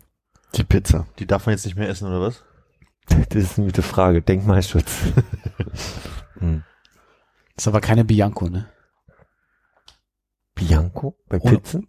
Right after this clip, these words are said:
Speaker 4: Pizza Bianco ist ohne Tomatensauce?
Speaker 3: Ach, wusste ich nicht, nee. Weiß ich gar nicht genau.
Speaker 1: Und die Napolitaner, ist das, ist das jetzt sowas wie, ähm, wenn die sich so nennen will, dann darf die nur bestimmte
Speaker 3: Oh.
Speaker 1: Bedingungen erfüllen, wie,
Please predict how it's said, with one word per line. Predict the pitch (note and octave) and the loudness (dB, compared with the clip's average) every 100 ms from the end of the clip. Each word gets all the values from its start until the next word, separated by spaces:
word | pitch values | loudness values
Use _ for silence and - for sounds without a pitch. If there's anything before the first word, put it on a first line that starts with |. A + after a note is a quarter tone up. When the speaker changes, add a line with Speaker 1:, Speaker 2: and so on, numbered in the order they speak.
| _ | _
Speaker 4:
Pizza | A#2+ - B2 | -4 0 2
Bianco | A2+ A#2 - | 2 2 -2
ist | A2+ | -4
ohne | A#2+ A2+ A#2+ | -4 -4 -2
Tomatensauce? | A#2+ A2 A2 C3+ C#3 - E3 _ _ - - | 0 0 0 -2 -6 -6 -12 _ _ -20 -2
Speaker 3:
Ach, | F#3+ - - - _ _ - | 0 0 -4 -8 _ _ -10
wusste | A#2 A2 G2+ | -8 -6 -4
ich | |
nicht, | F#2+ F2 - | -4 -4 2
nee. | F2 D#2+ D#2+ _ _ _ _ _ _ _ _ _ _ - | 4 4 0 _ _ _ _ _ _ _ _ _ _ -2
Weiß | C3+ | 0
ich | D#3 | 2
gar | - F2 | 2 0
nicht | F2 | 2
genau. | F2+ E2+ E2 E2+ _ _ _ _ - _ _ _ _ _ _ - - - | 0 0 0 -6 _ _ _ _ -20 _ _ _ _ _ _ -18 -16 -6
Speaker 1:
Und | - F2 | -4 2
die | |
Napolitaner, | F2 F#2+ F#2+ G2+ F#2+ F#2+ F#2+ G#2+ G2+ | 4 4 4 2 4 4 4 4 4
ist | G2 - | 2 0
das, | F#2+ - | -2 -6
ist | - | -2
das | G2 F#2+ | 0 0
jetzt | F#2 | 2
sowas | F#2+ F#2+ F#2 - | 4 4 2 0
wie, | F#2 F#2 F2+ - | 0 0 0 0
ähm, | F2+ F2 E2 | 0 0 -2
wenn | F2+ | -2
die | F2+ F#2 | -2 -4
sich | F#2 - | -6 -4
so | F2+ | -2
nennen | E2+ F#2 F#2+ | 0 -2 2
will, | F#2+ | 4
dann | F#2+ F2 F2+ F2 - | 4 2 0 -6 -4
darf | - F#2 - | 2 2 2
die | F#2 | -2
nur | F#2+ F#2+ F#2+ F#2 F#2+ - | 0 0 0 0 -2 -4
bestimmte | G#2 A2+ F2 F#2+ | 0 2 4 2
Speaker 3:
Oh. | - | 2
Speaker 1:
Bedingungen | F2 E2 G#2 C3+ D#3 D3 C#3+ | -4 2 4 4 2 0 0
erfüllen, | C3 C3 C#3+ B2 | 2 4 4 2
wie, | F#2+ F#2+ F#2 | 0 0 -4